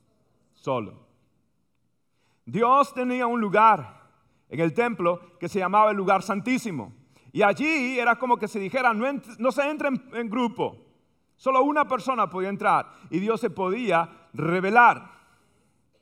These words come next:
¿Por qué? Porque es necesario, porque es importante. Tan importante era esto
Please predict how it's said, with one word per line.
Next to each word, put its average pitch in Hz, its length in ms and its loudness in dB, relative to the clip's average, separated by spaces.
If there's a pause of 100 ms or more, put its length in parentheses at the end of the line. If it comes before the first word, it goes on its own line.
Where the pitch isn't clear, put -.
(160)
¿Por 190 180 0
qué? - 480 -4 (300)
Porque 240 300 0
es 196 80 0
necesario, 214 680 0 (120)
porque 202 300 -4
es 202 120 -6
importante. 190 680 -4 (720)
Tan 269 180 0
importante 247 720 -2
era 214 220 2
esto 180 460 -6